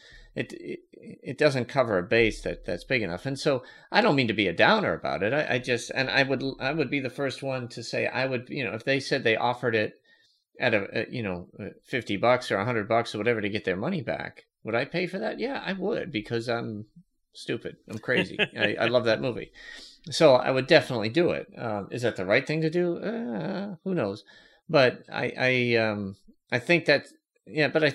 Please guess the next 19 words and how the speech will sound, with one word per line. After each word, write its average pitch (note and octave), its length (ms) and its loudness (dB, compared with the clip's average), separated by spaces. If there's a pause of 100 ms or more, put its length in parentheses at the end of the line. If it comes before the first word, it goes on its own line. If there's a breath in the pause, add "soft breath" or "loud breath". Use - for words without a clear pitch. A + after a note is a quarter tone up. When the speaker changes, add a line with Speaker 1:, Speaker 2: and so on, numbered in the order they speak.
Speaker 1:
I C#3+ 100 -2
think D3+ 200 -2
that's, D3 300 0
that's - 240 0
the A#2 80 -2
struggle B2 320 2
they're A2+ 100 4
gonna G#2 220 0
have, B2+ 360 -2
is G#2 160 -6
saying, A2 200 -4
"Okay, A#2 200 -2
what's C#3+ 240 -4
my, B2+ 200 -6
what's D#3 200 -8
my C3 120 -2
return A2+ 420 -2
on G2 100 -2
investment?" F2+ 540 -4